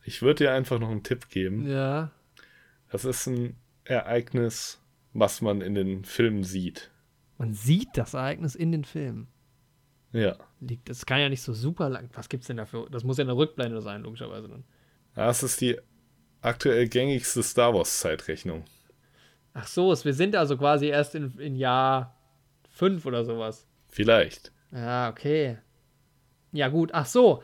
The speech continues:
Speaker 2: Moment. Ah, ist es dann nicht der Moment, wo das Dings gestürzt wird, wo die Republik gestürzt wird einfach und die Sith oder das Imperium die Macht an sich reißt?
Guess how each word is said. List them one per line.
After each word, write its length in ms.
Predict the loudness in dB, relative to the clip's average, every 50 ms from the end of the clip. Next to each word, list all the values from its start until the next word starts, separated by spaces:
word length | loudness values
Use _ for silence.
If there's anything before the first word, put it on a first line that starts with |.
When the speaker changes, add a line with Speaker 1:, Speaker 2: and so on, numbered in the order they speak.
| -8 _
Speaker 2:
Moment. 500 | -2 2 6 6 6 6 4 0 -2 -8 -16 -20 -20 -20 -16
Ah, 600 | -8 -4 0 4 4 6 6 8 8 6 6 4 -2 -8 _ _ _ _ _ _ _
ist 160 | -2 0 0
es 160 | -2 -2 0
dann 260 | 0 0 2 2 4
nicht 560 | 4 4 4 2 0 -4 -12 _ -20 -20 -20 _ _ _ _ _ _ _ _ _ _ _ _ _ _ _ _ _ _ 2
der 120 | 4 4
Moment, 320 | 4 4 4 2 2 2
wo 160 | 2 2 2 4
das 440 | 2 0 0 -2 -8 -14 -16 -18 _
Dings 280 | -2 0 2 2 0 -2
gestürzt 520 | -6 -8 0 4 6 6 6 4 -2 -2 0
wird, 280 | 2 2 2 0 -2 -2
wo 140 | -2 -2
die 280 | 0 0 2 2 2 2
Republik 360 | 0 0 -2 0 0 -2 -2
gestürzt 420 | -2 -4 2 2 2 2 2 -2 -4
wird 80 | -2
einfach 400 | -2 -2 0 0 -2 -2 -2 -6
und 200 | -4 -2 -2 0
die 160 | 2 2 2
Sith 320 | 2 2 2 2 2 2 0 -8 -20 _ _ _ -2
oder 140 | 2 2 4
das 80 | 4 4
Imperium 400 | 2 4 4 4 6 6 4 4
die 80 | 4 4
Macht 440 | 4 2 2 0 -4 -12 -20 -20 _ _ _ _ _ _
an 180 | -4 -4 -2
sich 160 | -2 -4 -2
reißt? 360 | -2 -2 -2 -2 -4 -10 -18